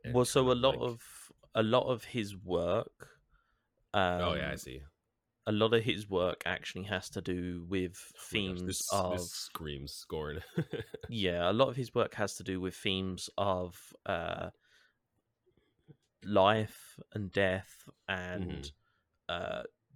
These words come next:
Speaker 2: birth, pregnancy.
Speaker 1: Mm-hmm.
Speaker 2: Um,
Speaker 1: Yeah.
Speaker 2: he was a very, I mean, I'm saying this like I know, like, I, I've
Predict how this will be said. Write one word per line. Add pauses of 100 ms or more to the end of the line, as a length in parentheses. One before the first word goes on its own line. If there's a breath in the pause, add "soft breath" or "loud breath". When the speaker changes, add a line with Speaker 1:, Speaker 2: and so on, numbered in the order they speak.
(200)
Speaker 2:
birth, (200)
pregnancy. (340 soft breath)
Speaker 1:
Mm-hmm.
Speaker 2:
Um,
Speaker 1:
Yeah.
Speaker 2:
he
was
a
very, (1300)
I
mean,
I'm
saying
this
like
I
know,
like,
I,
I've